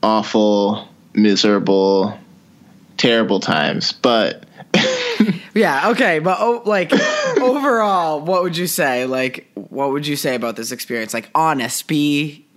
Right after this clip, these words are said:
Speaker 2: be
Speaker 1: Yeah.
Speaker 2: completely honest. Like, what would you say?
Speaker 1: Um, if
Speaker 2: Ten out of ten would do again?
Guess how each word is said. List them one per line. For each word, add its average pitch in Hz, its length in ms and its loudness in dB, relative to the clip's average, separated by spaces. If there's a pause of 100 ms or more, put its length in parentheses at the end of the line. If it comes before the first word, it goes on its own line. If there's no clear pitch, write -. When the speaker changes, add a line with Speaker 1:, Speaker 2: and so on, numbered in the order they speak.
Speaker 2:
be 139 220 -2
Speaker 1:
Yeah. 135 80 -6
Speaker 2:
completely 127 360 -2
honest. 107 320 -6
Like, 110 140 -10
what 104 180 -10
would 104 140 -12
you 110 60 -14
say? 104 400 -10 (1400)
Speaker 1:
Um, 123 580 0 (300)
if - 560 -2 (1800)
Speaker 2:
Ten 175 240 0
out 170 80 2
of 170 120 0
ten 185 300 0
would 170 220 0
do 170 160 0
again? 180 500 0